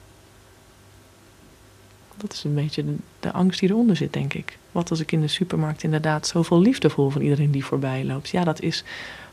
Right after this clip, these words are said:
dat is prachtig. Dan kan ik niet de hele dag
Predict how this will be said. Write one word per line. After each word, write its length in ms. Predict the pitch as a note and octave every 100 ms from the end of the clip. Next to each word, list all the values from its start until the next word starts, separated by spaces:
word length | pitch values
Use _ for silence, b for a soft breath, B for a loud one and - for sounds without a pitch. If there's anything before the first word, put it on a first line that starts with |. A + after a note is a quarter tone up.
| - -
dat 240 | - D#3+
is 120 | -
prachtig. 720 | - - D4+ - - D3 - - b b b b
Dan 120 | -
kan 180 | F3 A3+
ik 80 | G3+
niet 180 | G3 G3+
de 80 | E3+
hele 300 | F3+ G3 E3
dag 360 | D#3+ E3 -